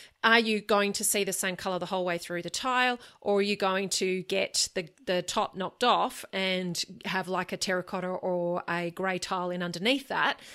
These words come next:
and always see that chip and it be very frustrating? So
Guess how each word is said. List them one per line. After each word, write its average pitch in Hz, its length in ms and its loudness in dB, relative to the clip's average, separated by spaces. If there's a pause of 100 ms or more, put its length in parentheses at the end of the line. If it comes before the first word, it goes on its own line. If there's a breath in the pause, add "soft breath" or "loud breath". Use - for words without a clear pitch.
(160 loud breath)
and 190 160 -2
always 180 320 2
see 185 160 -2
that 180 200 -8
chip - 280 -4
and 185 80 -6
it - 80 -12
be 175 80 -2
very 160 200 -4
frustrating? 160 640 -6
So 180 460 0